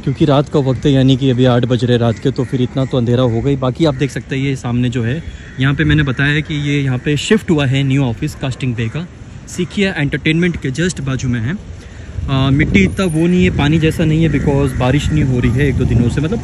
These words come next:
lightly बारिश हो रही है तो उसके वजह से, अ, माहौल आने जाने का ठीक है। Anyway, अ, मैं ये कह रहा था कि ये सामने casting बे का new office है। यहाँ देखते हैं अगर इन्होंने कुछ update किया हो शायद कि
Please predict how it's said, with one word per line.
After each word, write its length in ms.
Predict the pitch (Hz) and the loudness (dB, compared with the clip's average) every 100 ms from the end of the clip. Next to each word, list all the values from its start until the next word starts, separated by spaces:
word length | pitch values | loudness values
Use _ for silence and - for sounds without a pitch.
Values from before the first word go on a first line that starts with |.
| - 147 | -8 -2
lightly 460 | 147 190 262 277 | 0 0 0 2
बारिश 380 | 269 160 160 160 | 2 2 0 2
हो 80 | 135 | 0
रही 100 | 127 | 2
है 120 | 151 | 0
तो 60 | 175 | 0
उसके 240 | 139 - | 0 0
वजह 220 | 147 135 | 2 2
से, 140 | - - | 2 -2
अ, 40 | - - - - - 131 131 131 | -4 -6 -8 -8 -8 -4 -2 0
माहौल 340 | 131 135 151 156 | 0 2 2 4
आने 160 | 139 | 2
जाने 260 | 143 139 143 | 2 2 2
का 100 | 139 | 0
ठीक 260 | 135 135 135 | 0 -2 -2
है। 160 | 139 | 0
Anyway, 240 | 196 185 233 - - - - - | 0 0 -2 -10 -18 -20 -18 -6
अ, 120 | 139 | -4
मैं 120 | 139 | 0
ये 100 | 160 | 0
कह 160 | 175 156 | 0 -2
रहा 100 | 160 | -2
था 120 | 196 | -6
कि 140 | 190 190 | -6 -6
ये 120 | 175 | -4
सामने 300 | 147 147 156 | -4 -4 -4
casting 400 | 139 139 165 143 | -6 -8 -8 -6
बे 100 | 143 | -4
का 140 | 139 | -4
new 200 | 127 156 | -2 -2
office 320 | 147 135 143 | -2 -6 -4
है। 200 | 156 170 - - - - - - - - - | -4 -6 -8 -18 -20 -20 -20 -20 -18 -16 -6
यहाँ 200 | 127 160 | -2 -2
देखते 240 | 156 - | -2 -2
हैं 80 | 180 | -2
अगर 140 | 170 160 | 0 0
इन्होंने 280 | 151 165 | 2 2
कुछ 200 | 165 160 | 0 -2
update 300 | 147 131 151 | -2 0 0
किया 180 | 139 165 | 2 0
हो 180 | 151 147 | 2 0
शायद 280 | - 139 139 | 0 0 0
कि 400 | - 143 135 | 0 0 2